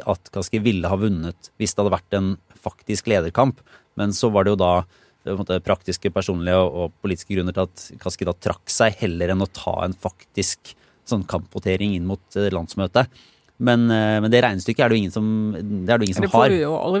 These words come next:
Speaker 2: vite svar
Speaker 1: Ikke sant?
Speaker 2: på.
Speaker 1: Men,
Speaker 2: Men
Speaker 1: men at det var, at det er en slags splittelse som er litt, altså, det, på en måte, litt sånn tradisjonelt sett som høyre-venstre, men det går litt sånn på tvers også, eh,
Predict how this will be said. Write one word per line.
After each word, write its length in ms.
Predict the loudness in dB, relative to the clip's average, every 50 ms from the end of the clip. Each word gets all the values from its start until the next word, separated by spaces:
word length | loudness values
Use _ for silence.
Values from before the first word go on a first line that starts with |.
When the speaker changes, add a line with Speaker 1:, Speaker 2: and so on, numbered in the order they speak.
| 0 0
Speaker 2:
vite 160 | -2 -4 -4
svar 160 | 0 2 2
Speaker 1:
Ikke 80 | 4 4 2
sant? 100 | 0 0 -4
Speaker 2:
på. 180 | -10 -16 -2 2
Speaker 1:
Men, 140 | 4 6 6
Speaker 2:
Men 80 | 6
Speaker 1:
men 140 | 6 6 6 4
at 100 | 4 4
det 120 | 4 4 6
var, 240 | 6 6 6 4 2
at 160 | 0 0 2 2
det 60 | 2 4 4 2 4
er 180 | 4 4 4
en 100 | 2 0 2
slags 240 | 0 -2 -2 -2 -6 -8 -8
splittelse 520 | -4 -2 -2 -2 -2 -4 -6 -4 -2 -2 0
som 100 | 2 2 2
er 100 | 2 2 0 -6 -16 -20 -20 -20 -10 -6
litt, 320 | -2 0 0 -2 -2 -4
altså, 220 | -4 -2 0 0 0
det, 60 | 0 -2
på 60 | -2
en 60 | 0 2
måte, 100 | 0 0
litt 240 | 0 -2 -4 -4 -2 -2
sånn 80 | -2 0 0
tradisjonelt 500 | 0 0 2 2 0 0 0 -2 -2 -2
sett 180 | -4 -4 -4 -4
som 260 | -4 -4 -2 -2 -4 -6 -4 -2
høyre-venstre, 720 | 0 0 2 2 2 2 2 2 2 0 -2 -6 -4 -2 0
men 80 | 0 2
det 80 | 2
går 140 | 0 0 -2
litt 100 | -2 -2
sånn 140 | -2 -2 -2
på 80 | -2 -2 0
tvers 180 | -2 -2 -2 -4 -8 -8 -8
også, 220 | -2 2 2 2 2 2 _ _ -20 -20 _ _ _
eh, 520 | 2 4 6 6 6 6 6 6 6 4